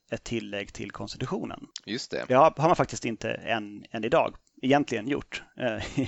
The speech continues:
Speaker 1: <laughs> med att man, man kunde inte upphäva det artonde tillägget, utan man var tvungen att göra ett nytt tillägg som, eh, helt enkelt cancellade <laughs> ut det gamla när man tog bort det.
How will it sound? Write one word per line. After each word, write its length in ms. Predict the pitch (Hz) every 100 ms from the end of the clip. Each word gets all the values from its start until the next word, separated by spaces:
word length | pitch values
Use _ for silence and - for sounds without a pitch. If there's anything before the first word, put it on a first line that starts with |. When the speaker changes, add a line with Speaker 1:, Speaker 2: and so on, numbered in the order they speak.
| -
Speaker 1:
<laughs> 0 |
med 160 | 123
att 100 | 120
man, 140 | 127 120
man 140 | 135
kunde 260 | 135 135 131
inte 180 | 147 120
upphäva 540 | 110 - 151 127 110
det 220 | 107 110
artonde 440 | - 113 113 110 107
tillägget, 520 | 117 120 113 - - - - - -
utan 200 | - -
man 60 | 117
var 80 | 110
tvungen 240 | 117 107
att 60 | 104
göra 160 | 101
ett 100 | 107
nytt 200 | 131 143
tillägg 360 | - 110 101 -
som, 280 | 110 101 95 -
eh, 220 | 98 95
helt 200 | 107 101
enkelt 480 | 98 - 95 - - _ _
cancellade 600 | - 120 107 - 117 113 -
<laughs> 40 |
ut 360 | - 120 - -
det 280 | - 120 120
gamla 320 | 117 120 127
när 100 | 127
man 120 | 110 104
tog 140 | -
bort 140 | 135
det. 80 | -